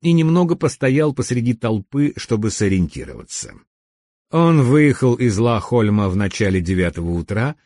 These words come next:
а когда прибыл в Гетеборг, то сделал небольшую остановку, чтобы пообедать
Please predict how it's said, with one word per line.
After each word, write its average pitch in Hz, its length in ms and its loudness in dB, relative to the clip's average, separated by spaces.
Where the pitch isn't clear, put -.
а 135 100 -4
когда 175 320 2
прибыл 147 400 2
в 110 80 0
Гетеборг, 160 760 0
то 135 140 2
сделал 170 540 0
небольшую 135 560 2
остановку, 160 580 -2
чтобы 160 320 -2
пообедать 123 680 0